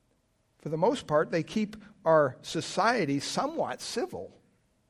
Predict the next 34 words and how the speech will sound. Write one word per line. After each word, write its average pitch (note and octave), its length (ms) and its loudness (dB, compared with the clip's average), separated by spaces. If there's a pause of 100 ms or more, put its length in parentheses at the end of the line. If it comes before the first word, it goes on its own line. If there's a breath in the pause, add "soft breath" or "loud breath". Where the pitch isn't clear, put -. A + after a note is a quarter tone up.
(1600)
Can F3+ 120 0
you F3+ 80 2
imagine G3 420 8
if E3 80 2
there G#3 80 12
were G#3 140 10
no A3+ 160 12
laws A#3 400 12
at A#3 80 10
all? C#4+ 480 8
Whether F3+ 200 4
you F3+ 80 6
like G3 240 10
the G3+ 100 6
<laughs> F#3+ 120 6
laws G#3+ 200 6
or G3+ 60 6
not, A3+ 280 4
it'd D3 140 4
be F#3 100 2
a F#3 40 2
nightmare. B2+ 640 -4 (1500)
So G3+ 200 10
God's A#3+ 440 8
law G#3 440 10
is D#3 240 -2
definitely F3 600 0 (240 soft breath)
a E3+ 100 0
glorious E3+ 560 4
thing, D3 220 -2
and D3 120 -2
we F3+ 80 0
need F#3 260 -2
to, D3 340 -2